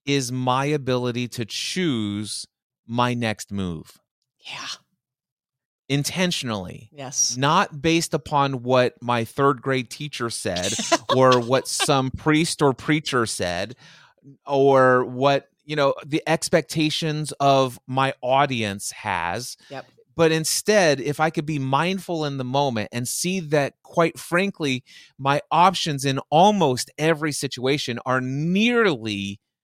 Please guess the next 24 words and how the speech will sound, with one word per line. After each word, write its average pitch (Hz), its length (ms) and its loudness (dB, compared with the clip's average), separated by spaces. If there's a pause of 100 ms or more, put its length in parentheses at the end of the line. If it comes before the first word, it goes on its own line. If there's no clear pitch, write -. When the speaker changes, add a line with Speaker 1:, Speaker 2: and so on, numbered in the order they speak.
(520)
Speaker 1:
unlimited. 120 760 -2 (200)
Speaker 2:
They 143 120 -8
are 135 80 -6
unlimited. 117 560 -14 (1000)
And 147 100 -6
that's 143 200 -2
the 151 80 -8
great 143 200 -6
adventure. 147 500 -6 (1200)
<laughs> - 140 -20
I - 960 0
think 679 140 -8
this 508 100 -2
is 240 40 0
a 254 120 2
perfect, 294 460 4 (160)
a 240 80 2
perfect 285 440 4
time 240 240 4
to 214 60 0
wrap 214 240 4
up 220 140 2
the 180 100 0
show. 226 380 2